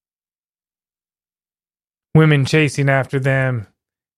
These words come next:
and a big mansion or two mansions. Why not two? Why, why not five mansions? One in Florida, one in, one in,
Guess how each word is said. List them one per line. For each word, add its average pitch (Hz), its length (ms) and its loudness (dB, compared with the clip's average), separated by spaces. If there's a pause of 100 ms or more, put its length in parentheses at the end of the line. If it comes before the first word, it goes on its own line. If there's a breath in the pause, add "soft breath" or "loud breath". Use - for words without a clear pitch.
(160)
and 135 120 2
a 127 40 2
big 139 240 2
mansion 139 640 0
or 117 160 -6
two 220 320 -2
mansions. 139 480 -2
Why 190 120 0
not 165 180 -2
two? 196 160 -4
Why, 165 160 0
why 190 160 0
not 170 160 -4
five 190 320 -2
mansions? 135 440 -8
One 156 220 -2
in 139 140 -4
Florida, 165 440 0
one 151 240 -4
in, 139 340 -8
one 160 260 -4
in, 135 200 -4